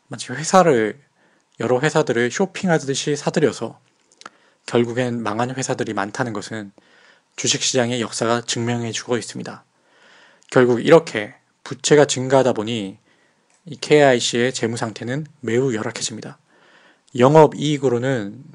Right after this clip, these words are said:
도저히 이자 비용조차 감당하기 힘든 상황에 이르릅니다. 이미 회사가 가지고 있던 건물,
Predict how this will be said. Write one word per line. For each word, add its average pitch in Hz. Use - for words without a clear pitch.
도저히 135
이자 160
비용조차 139
감당하기 120
힘든 143
상황에 127
이르릅니다. 113
이미 147
회사가 165
가지고 127
있던 113
건물, 113